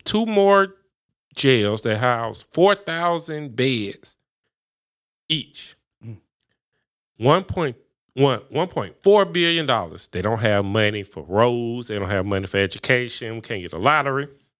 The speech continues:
Speaker 1: But you know what we can do?
Speaker 2: Get a jail?
Speaker 1: Build more jails.
Speaker 2: Hmm.
Speaker 1: And you know what they gonna put in them jails?
Speaker 2: Hmm.
Speaker 1: More people that look like us.
Speaker 2: Hmm.
Speaker 1: Alabama, y'all do a lot of dumbass shit, and y'all continue to do dumbass shit.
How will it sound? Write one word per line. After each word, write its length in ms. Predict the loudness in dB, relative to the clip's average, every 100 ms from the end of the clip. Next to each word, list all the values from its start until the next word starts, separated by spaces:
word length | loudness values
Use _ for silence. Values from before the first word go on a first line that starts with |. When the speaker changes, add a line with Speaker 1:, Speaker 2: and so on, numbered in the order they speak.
| _ _ _ _ _ _
Speaker 1:
But 120 | -2
you 60 | 2
know 100 | 4
what 120 | 4 2
we 80 | 0
can 320 | 2 2 0
do? 200 | -2 -6 _ _ _
Speaker 2:
Get 100 | _
a 40 |
jail? 340 | -12 -10 -12 -18 _ _ _ _ _
Speaker 1:
Build 260 | 2 2 0
more 160 | -6
jails. 480 | -6 -10 -12 -18 -20 _ _
Speaker 2:
Hmm. 60 | -20 _ _ _ -4
Speaker 1:
And 60 | 0
you 40 |
know 160 | 4 6
what 340 | 4 0 -4
they 140 | -2 0
gonna 200 | -2 -4
put 200 | -4 -2
in 100 | -2
them 120 | -2
jails? 520 | 2 2 2 -2 -12 _
Speaker 2:
Hmm. 80 | -20 _ _ _ _ _ _ _ -20 -20 2
Speaker 1:
More 200 | 4 4
people 200 | 0 -2
that 120 | 0
look 180 | -2 -4
like 240 | -6 -6
us. 360 | -8 -18 -20 -20 _ -20
Speaker 2:
Hmm. 100 | -20 _ _ _ _ _ _ _ _ _ _ _ _ _ -2
Speaker 1:
Alabama, 640 | 0 0 2 2 0 -4 -8 _
y'all 260 | 0 2
do 160 | 2 0
a 20 |
lot 240 | 4 2 2
of 100 | -2
dumbass 500 | -2 0 0 0 0 -4
shit, 220 | -6 -6
and 100 | -2
y'all 160 | -2 -2
continue 360 | -6 -8 -8
to 60 | -4
do 140 | -4
dumbass 520 | 0 0 0 -2 -2
shit. 340 | -4 -8 -10